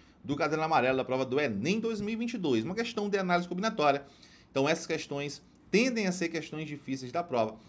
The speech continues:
e muita gente se enrola por aqui, análise combinatória é um negócio sério. Mas vamos lá, vamos junto, vai dar certo. Turma,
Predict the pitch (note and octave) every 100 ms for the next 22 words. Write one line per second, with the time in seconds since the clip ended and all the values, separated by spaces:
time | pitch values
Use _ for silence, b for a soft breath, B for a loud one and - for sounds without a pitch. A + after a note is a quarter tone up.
0 | B - D#3+ D3+ E3 D#3 D#3+ C#3 C3+ -
1 | C3 A#2+ A#2 A2+ C3+ - A2+ G#2+ A2 A2+
2 | B2 A2 F2+ G2 G#2 - - A2+ B2 A#2
3 | F#2+ A2+ A#2 - - C3+ B2+ - - B
4 | B B - F#3+ A3+ F#3 G3+ F#3+ F3+ F3
5 | F#3 F3 E3 E3 - D#3 B B B -
6 | B3 -